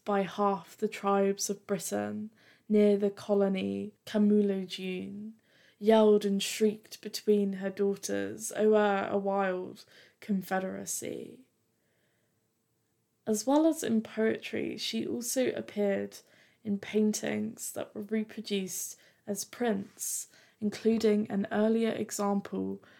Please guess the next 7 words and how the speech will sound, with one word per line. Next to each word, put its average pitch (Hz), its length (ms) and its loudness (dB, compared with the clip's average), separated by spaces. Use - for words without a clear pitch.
by 196 160 4
John 196 480 0
Opie, 220 680 0
completed 196 680 -2
in 196 160 -4
seventeen 190 760 -4
ninety-three. 208 1080 -2